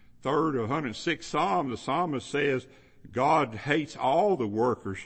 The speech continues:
of iniquity." So we, we know that God doesn't love sin and doesn't love people who, who, who do sin. Uh, but he, he's gonna chastise them if they do, if, if they're one of their children.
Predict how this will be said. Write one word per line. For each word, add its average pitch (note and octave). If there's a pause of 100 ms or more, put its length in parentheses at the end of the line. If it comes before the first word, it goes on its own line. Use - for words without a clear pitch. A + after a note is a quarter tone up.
(440)
of A#2
iniquity." A2
So G2+
we, C3
we C3+
know D#3+
that A2 (360)
God C#3
doesn't B2+ (120)
love C3 (320)
sin F3+
and B2
doesn't B2
love C3+
people D#3
who, A#2+ (400)
who, A#2
who A2+
do F#3
sin. F#2+ (540)
Uh, G2 (160)
but F#2
he, A#2+
he's A#2+
gonna C#3 (280)
chastise D#3+
them G#2
if G#2+
they G#2
do, A#2
if, G2
if G2+
they're G#2
one B2
of A2+
their A2
children. A#2